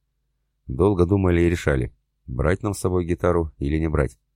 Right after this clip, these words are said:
С одной стороны, лишней не будет, а с другой... Люди же как-то обходятся без песен и серенад. Особенно убивало отсутствие плавок.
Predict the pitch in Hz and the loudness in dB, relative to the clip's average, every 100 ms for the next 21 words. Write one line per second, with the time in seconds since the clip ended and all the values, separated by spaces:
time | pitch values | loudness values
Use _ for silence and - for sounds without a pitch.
0 | _ _ _ _ - 65 76 87 - 95 | _ _ _ _ -8 -4 0 0 0 0
1 | 95 92 82 - 92 95 85 64 - _ | 0 0 -2 -2 -2 2 2 0 -6 _
2 | - 67 67 65 85 90 _ _ _ _ | -8 -6 -4 -2 -2 -2 _ _ _ _
3 | _ - 73 95 78 67 69 85 76 71 | _ -4 2 2 2 -2 -2 -2 0 0
4 | 69 - 107 110 - 76 76 - 73 69 | -2 -2 -2 0 0 -2 -2 0 0 -2
5 | 71 - 73 71 58 _ _ _ _ - | -4 -2 -2 -2 -6 _ _ _ _ -10
6 | 71 104 104 104 101 90 90 98 92 - | -6 -4 -2 -2 -2 0 0 0 -2 -2
7 | 95 - 95 - 104 71 - | -6 -2 -2 0 -2 -2 -6